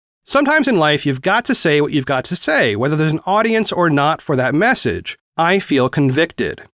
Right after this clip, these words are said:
end quote. Even if he makes the run official, Sanford faces slim odds because of state-level rules around primaries and caucuses.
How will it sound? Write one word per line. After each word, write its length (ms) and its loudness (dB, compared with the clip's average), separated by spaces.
end 180 0
quote. 400 0
Even 240 0
if 80 -2
he 60 2
makes 220 0
the 120 2
run 140 4
official, 500 0
Sanford 380 -2
faces 340 -2
slim 380 0
odds 400 2
because 260 -2
of 100 0
state-level 600 2
rules 340 2
around 260 2
primaries 440 -2
and 100 0
caucuses. 680 0